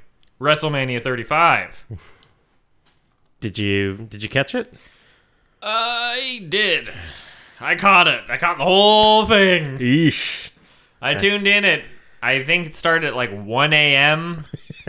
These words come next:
Speaker 1: <laughs> and was almost twenty-four hours long, it
Speaker 2: <laughs>
Speaker 1: felt like at
Speaker 2: That's what it
Speaker 1: times.
Speaker 2: seemed like. Uh,
Speaker 1: It was, um, it was a long show. People say that the Super Bowl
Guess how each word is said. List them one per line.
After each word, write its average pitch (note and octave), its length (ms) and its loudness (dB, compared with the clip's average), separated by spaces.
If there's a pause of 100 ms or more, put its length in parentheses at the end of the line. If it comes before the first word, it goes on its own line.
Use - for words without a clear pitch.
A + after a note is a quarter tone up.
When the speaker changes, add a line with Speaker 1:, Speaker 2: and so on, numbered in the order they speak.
(220)
Speaker 1:
<laughs> - 560 -18
and B2+ 320 -2
was B2+ 180 -6
almost D#3 800 -4
twenty-four D#3 440 2
hours D3+ 360 4
long, E3+ 560 0
it E3+ 140 0
Speaker 2:
<laughs> - 40 -20
Speaker 1:
felt F3 260 2
like F3 280 2
at F#3+ 100 -2
Speaker 2:
That's F3+ 260 4
what F#3 80 2
it F#3 40 -2
Speaker 1:
times. F#3+ 140 -6
Speaker 2:
seemed D3+ 340 -4
like. F#2 420 -12 (1400)
Uh, F#2 440 -14 (260)
Speaker 1:
It F#3+ 140 -12
was, C#4 180 -8
um, B3+ 640 0
it A3 80 -10
was F4+ 140 -4
a F#4+ 40 0
long F#3+ 400 4
show. F2 380 -8 (800)
People E4+ 240 0
say F#4 160 0
that E4+ 160 -4
the G3+ 80 -6
Super G#3 320 -2
Bowl A#2 580 -2